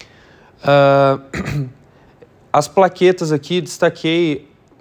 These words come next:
em maio, né, que foi um exame realizado aproximadamente quinze dias antes do evento hemorrágico, é, que ele teve. Ah, aqui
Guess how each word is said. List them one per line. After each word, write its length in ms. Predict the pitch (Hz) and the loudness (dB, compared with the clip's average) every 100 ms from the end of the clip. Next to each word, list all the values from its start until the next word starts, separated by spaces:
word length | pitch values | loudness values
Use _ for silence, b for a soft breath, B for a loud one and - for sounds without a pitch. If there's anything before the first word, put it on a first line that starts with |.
| _ - | _ -8
em 80 | 151 | -4
maio, 480 | 143 131 170 196 165 | -2 2 2 2 0
né, 180 | 165 | -2
que 160 | 165 - | -4 -12
foi 240 | - 156 | -6 -4
um 100 | 156 | -2
exame 340 | 156 135 156 160 | -2 -2 -4 -4
realizado 540 | 156 147 135 147 151 | -2 -4 0 0 0
aproximadamente 760 | 147 151 151 160 156 147 156 - | -4 -8 -6 -6 -4 -6 -8 -10
quinze 340 | - 180 180 | -8 -8 -6
dias 300 | 165 175 165 | -4 -2 -2
antes 240 | 143 170 170 | -4 -6 -6
do 160 | 156 | -4
evento 360 | 160 139 156 156 | -4 -4 -6 -6
hemorrágico, 640 | 156 156 135 139 151 127 b b b b b b | -4 -4 -2 -2 -2 -8 b b b b b b
é, 520 | 127 127 120 123 131 - | -4 -2 -2 -4 -6 -8
que 140 | - | -4
ele 200 | 143 170 | -2 -2
teve. 420 | 175 139 120 117 - _ B B B B B B B B B - | 0 0 0 -4 -20 _ B B B B B B B B B -4
Ah, 560 | 139 135 135 139 139 - | 0 4 4 4 2 2
aqui 640 | 143 - 170 185 170 | 0 -2 -8 -4 -4